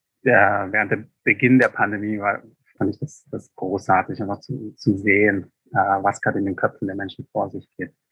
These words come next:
Und da haben wir dann auch eine ganze Infografik-Seite für die Zeit dafür dann gemacht. Genau.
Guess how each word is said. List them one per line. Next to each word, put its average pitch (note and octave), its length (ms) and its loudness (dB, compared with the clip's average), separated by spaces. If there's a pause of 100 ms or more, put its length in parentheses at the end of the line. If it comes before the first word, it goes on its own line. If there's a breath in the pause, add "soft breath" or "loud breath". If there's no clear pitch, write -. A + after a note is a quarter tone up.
(160)
Und - 100 2
da A2 60 6
haben A2 80 4
wir A2+ 80 4
dann G#2+ 100 0
auch F#2+ 100 2
eine G#2 100 -2
ganze G#2 300 -4
Infografik-Seite G2 880 -4
für - 80 -18
die - 140 -20
Zeit - 320 -6
dafür G#2 260 -10
dann G#2 140 -8
gemacht. F#2+ 340 -10 (260)
Genau. G#2 320 0